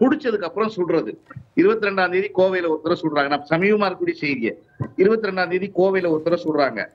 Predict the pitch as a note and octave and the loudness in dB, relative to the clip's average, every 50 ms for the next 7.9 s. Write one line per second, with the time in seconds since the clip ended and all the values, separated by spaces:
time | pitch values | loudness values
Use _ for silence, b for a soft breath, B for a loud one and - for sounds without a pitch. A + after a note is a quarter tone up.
0 | _ _ _ _ _ D#3+ F3 F#3+ A#3+ A#3 G3 G#3 F#3+ F#3 F3+ F3 F3 F#3+ G3 F#3+ | _ _ _ _ _ 2 2 2 2 0 -2 -2 -2 0 0 0 0 -2 -2 -2
1 | - F#3 E3+ F#3+ G3+ G3 F#3 F#3 F#3 - D#3+ E3 E3+ F3 F3 E3 D#3 D#3+ F3+ F3+ | -4 -6 -4 -2 -2 0 0 0 0 0 0 0 0 0 -2 -2 -2 -2 -2 0
2 | - G3 E3+ D3 C3 A2+ G2+ - - _ _ _ _ _ D3+ D#3+ F3+ F#3+ G#3+ G#3 | 0 0 0 0 -4 -6 -8 -8 -10 _ _ _ _ _ 0 0 0 0 0 -2
3 | A3 G#3+ - G#3 G#3+ A3+ F#3+ - G3 F3+ F3 E3 D#3+ D3 D3+ E3 E3+ E3 - E3 | -2 -2 -2 -2 -2 -2 -2 -2 0 2 2 2 2 2 0 0 -2 0 0 -2
4 | C#3+ C#3 C#3 C3 A2+ G#2 A2 - G#3+ G#3+ A3 - - A3+ G3 F#3+ F3+ D#3+ D#3 C#3+ | 0 0 0 0 0 -2 0 0 0 0 0 0 -2 -2 0 2 0 0 0 -2
5 | C#3+ - - _ B3+ C#4+ - - B3+ A#3 A3+ G3+ F#3+ A3 B3+ A#3+ - - C4+ B3+ | -4 -6 -4 _ 0 0 2 0 0 0 0 0 0 0 0 0 0 -2 -2 0
6 | A#3+ G#3+ G#3 - - - _ _ _ _ _ _ F#3+ G#3+ G#3 A3 A3 A#3 A#3 G#3+ | 0 0 0 -2 -8 -16 _ _ _ _ _ _ 0 2 2 0 0 0 2 4
7 | A3+ C4 C4 B3 A3 G#3+ A#3 A3+ - - F3+ D#3+ - F3 D#3 C#3+ C3 | 4 4 2 0 0 -2 -2 -4 -2 -6 -8 -2 -2 -2 -2 -2 -6